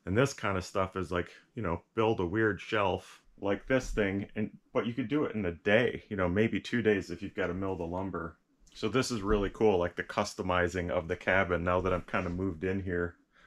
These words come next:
I mean, normally when somebody moves in, you know, you've got to go buy a new end table or you need some storage bins or whatever. And out here,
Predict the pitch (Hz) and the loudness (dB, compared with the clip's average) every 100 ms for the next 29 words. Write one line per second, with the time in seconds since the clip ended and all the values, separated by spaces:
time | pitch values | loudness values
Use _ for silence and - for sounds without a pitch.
0 | - 117 123 135 135 123 113 120 113 110 | -2 2 6 6 4 0 0 0 2 2
1 | 110 98 107 107 104 104 104 101 101 98 | 0 2 2 2 2 2 2 0 2 2
2 | 98 101 82 95 101 95 98 98 92 95 | 2 0 2 2 2 2 0 0 0 -2
3 | 95 - 98 90 98 98 92 90 98 104 | -2 0 0 2 0 2 0 0 -2 -4
4 | - 95 - 98 98 87 92 92 90 87 | -4 -8 -4 -2 -2 -2 -4 -4 -2 0
5 | 98 92 87 - 98 104 101 113 98 92 | 0 0 -2 -2 0 0 0 2 4 2